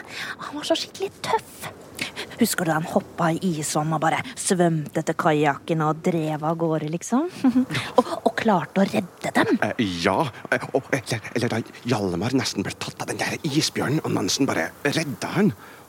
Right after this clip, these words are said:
Speaker 2: Åh, vet du, det tror jeg vi også hadde klart, faktisk. For vi har jo litt erfaring med sånt nå.
Speaker 1: <laughs> Ja, jeg har litt erfaring med sånt nå.
Speaker 2: Eh, eller mest meg, da. Det er jo mest jeg som har det, fordi det var på en måte jeg som,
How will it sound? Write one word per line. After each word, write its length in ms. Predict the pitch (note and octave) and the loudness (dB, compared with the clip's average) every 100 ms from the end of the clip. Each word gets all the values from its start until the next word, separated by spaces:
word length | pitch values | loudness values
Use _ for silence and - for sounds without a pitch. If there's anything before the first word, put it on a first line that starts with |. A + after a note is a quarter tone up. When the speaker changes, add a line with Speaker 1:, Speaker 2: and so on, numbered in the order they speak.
| - | -2
Speaker 2:
Åh, 220 | C3+ G2+ - - - - | -2 -4 -10 -14 -18 -12
vet 160 | F2+ G#2 | -6 -2
du, 40 | A#2 | -2
det 80 | G#2+ | -2
tror 140 | - | -2
jeg 80 | G3+ | 0
vi 60 | G2+ | 0
også 140 | D#2 G2 | 0 -4
hadde 100 | - | -4
klart, 220 | - - | -4 -4
faktisk. 400 | G2+ - - - - | -4 -2 -4 -8 -10
For 100 | - | -6
vi 80 | A2+ | -4
har 160 | G#2 E2 | 0 2
jo 80 | D3 | 2
litt 140 | - | 0
erfaring 320 | F2 F2+ D#2 | -2 -2 0
med 80 | G2 | -2
sånt 200 | C3+ A#2+ | -2 -2
nå. 40 | F#2+ - - | -4 -6 0
Speaker 1:
<laughs> 140 | C#4 G#3 | 2 4
Ja, 80 | G3+ - - | 4 2 0
jeg 80 | D#3+ | 4
har 140 | F#3+ | 4
litt 180 | E4 - | 4 2
erfaring 380 | F#3 D3 - E3 | 2 2 -2 0
med 80 | F3+ | 2
sånt 220 | G3 - | 2 4
nå. 80 | C4+ | 4
Speaker 2:
Eh, 160 | G#2+ | 4
eller 160 | F#2+ A2 | 4 4
mest 260 | G2 - - | 2 0 2
meg, 300 | G#2 F2 A2+ | 4 6 4
da. 100 | D#2 | 4
Det 140 | D#2+ F#2+ | 2 2
er 40 | |
jo 80 | G2 | 4
mest 280 | F#2 - - | 2 0 0
jeg 260 | D#2+ F2 - | 0 0 0
som 180 | B2 F#2+ | 0 2
har 160 | E2 | 2
det, 80 | - | 0
fordi 140 | - F#2+ | -2 -2
det 80 | |
var 80 | E2 | 0
på 60 | B2 | 0
en 40 | |
måte 140 | G#2+ D#2+ | 0 0
jeg 180 | F2+ | 0
som, 80 | - | 0